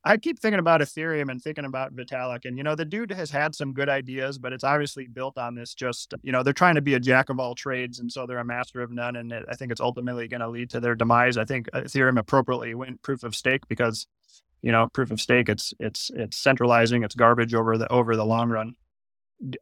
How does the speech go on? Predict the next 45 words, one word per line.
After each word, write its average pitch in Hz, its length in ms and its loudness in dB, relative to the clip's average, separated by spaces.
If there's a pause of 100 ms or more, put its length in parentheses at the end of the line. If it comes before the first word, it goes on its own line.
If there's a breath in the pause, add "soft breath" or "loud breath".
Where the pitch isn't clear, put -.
I, 135 160 4
I 170 160 6
keep 233 240 0
thinking 214 280 6
though, 151 340 6
like, 143 200 4
what 160 300 6
if 349 140 4
he 220 160 0
would 190 160 4
have 139 180 4
done, 151 480 4
what 156 180 0
if 220 100 2
he 240 80 -2
would 214 120 2
have 151 100 0
started 156 460 2
out 143 180 4
instead 143 260 -2
of 147 100 -6
trying 151 340 -6
to 135 200 -8
go 131 240 -6
out 143 180 -4
on 139 140 -8
his 120 160 -10
own 139 240 -8
with 135 120 -10
Ethereum, 139 540 0
if 127 80 -2
he 135 80 -6
would 139 140 2
have 139 100 0
just 131 280 -2
done 135 260 6
all 131 240 -2
of 127 100 -6
his 127 180 -12
projects 127 520 -6
and 117 180 -2
built 127 220 -4
it 123 120 -8
actually 120 440 -2
on 123 360 0